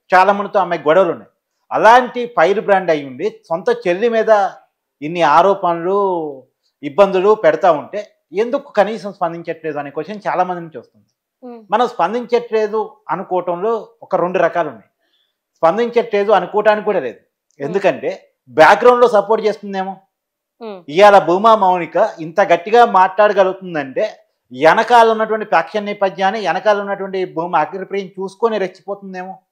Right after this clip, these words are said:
Speaker 2: Hmm.
Speaker 1: గట్టిగా మాట్లాడగలుగుతుందేమో, గట్టిగా నిలబడగలుగుతుందేమో.
Speaker 2: Hmm.
Speaker 1: ఇది వెనకాల ఏ సపోర్ట్ లేకపోతే కొంత భయపడుద్ది కదా. మోహన్ బాబు లాంటి కోపదారి మనిషి ముందు, సినిమా సెలబ్రిటీ ముందు, మాజీ ఎంపీ ముందు,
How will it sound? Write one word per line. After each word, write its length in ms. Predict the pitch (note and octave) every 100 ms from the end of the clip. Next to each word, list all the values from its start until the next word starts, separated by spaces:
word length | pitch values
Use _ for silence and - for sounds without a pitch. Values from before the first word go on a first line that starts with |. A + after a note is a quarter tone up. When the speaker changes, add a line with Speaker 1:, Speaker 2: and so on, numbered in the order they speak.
| _
Speaker 2:
Hmm. 100 | A#3
Speaker 1:
గట్టిగా 280 | G#3+ - G#3
మాట్లాడగలుగుతుందేమో, 1120 | F3+ D3 E3 G3 G3 G3+ F#3+ F#3+ F#3+ F#3 F#3+ - _ _ _ -
గట్టిగా 260 | E3 G3+ G#3+
నిలబడగలుగుతుందేమో. 1120 | D#3 D3+ F#3+ G#3+ G3+ G3+ G3 G3 F#3+ F#3 F#3 _ _ _
Speaker 2:
Hmm. 140 | G3+ F3 _ _
Speaker 1:
ఇది 180 | C#3 D#3+
వెనకాల 280 | D3 F3+ A#3
ఏ 140 | F#3+
సపోర్ట్ 380 | G#3 A3 A3 A3
లేకపోతే 760 | G#3+ F3+ E3 D#3+ C#3 D3+ - _
కొంత 140 | E3+ E3
భయపడుద్ది 460 | E3 A3 F#3+ C3
కదా. 340 | A2 A#2 E3 D3 _ _ _ C3
మోహన్ 320 | C#3+ E3+ E3+
బాబు 240 | D#3+ D3
లాంటి 260 | C#3+ C3+ C3
కోపదారి 460 | - D3 D3+ F3
మనిషి 220 | F3 E3+ -
ముందు, 280 | F3+ F3+ - _ _ _
సినిమా 300 | - D#3+ D#3
సెలబ్రిటీ 500 | D3+ C#3 D3 F3+ F#3+
ముందు, 360 | F#3 F3+ F#3 F3+ _ _ -
మాజీ 380 | C3+ C#3 D#3 C#3+
ఎంపీ 420 | A#2 B2 F#3+ F#3+
ముందు, 380 | F#3+ F#3+ G3